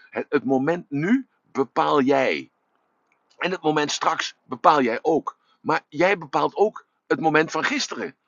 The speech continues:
De-, jij kunt dat beeld van gisteren veranderen. En dat, dat kun je het beste kun je dat doen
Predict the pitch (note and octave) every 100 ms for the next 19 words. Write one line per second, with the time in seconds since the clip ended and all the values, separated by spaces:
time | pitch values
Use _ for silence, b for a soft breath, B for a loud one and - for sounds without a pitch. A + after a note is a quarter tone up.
0 | _ _ _ D3 E3 F3+ D3 G#3 G#3 F3
1 | - - A#3 C4+ G#3+ D#3+ - C4+ G#3 C#3+
2 | A#2 G2 F2+ D2 C#2+ _ _ - F3 F3
3 | - _ - D3 - D3 D#3 G3+ D3+ C#3
4 | C#3+ B2 G#2 D#3 C3+